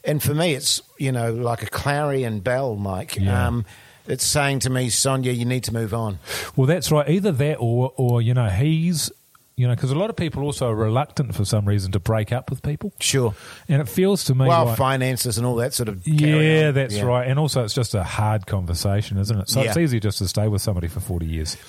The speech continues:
Speaker 1: True.
Speaker 2: So what he might be doing is he knows that it's your greatest love, so he's denying you that love. So what he's essentially doing is just, you know, subconsciously telling you that he's not into it, man.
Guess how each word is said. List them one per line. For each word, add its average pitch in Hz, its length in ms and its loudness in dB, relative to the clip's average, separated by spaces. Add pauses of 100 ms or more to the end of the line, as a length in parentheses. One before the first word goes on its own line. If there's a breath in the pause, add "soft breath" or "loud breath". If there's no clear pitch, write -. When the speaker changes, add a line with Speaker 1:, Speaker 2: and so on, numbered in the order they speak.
(160 loud breath)
Speaker 1:
True. 143 360 2
Speaker 2:
So - 160 2
what 156 200 4
he 196 100 4
might 175 240 2
be 135 100 4
doing 131 320 2
is 113 120 2
he 156 180 2
knows 135 640 4
that 120 120 2
it's 113 200 -2
your 110 100 2
greatest 110 460 2
love, 107 240 0
so 117 160 2
he's 117 240 2
denying 113 580 2
you 92 300 2 (480)
that 101 200 0
love. 95 360 -2 (500 soft breath)
So 117 300 4
what 123 220 2
he's 117 180 2
essentially 131 460 0
doing 110 420 0
is 101 320 0
just, 101 540 -2 (760 soft breath)
you 117 100 2
know, 95 140 2
subconsciously 131 880 0
telling 117 420 0
you 92 340 2 (340 soft breath)
that 95 260 -2
he's 104 260 0
not 85 220 -2
into 78 320 -6
it, - 100 -10
man. 80 260 -6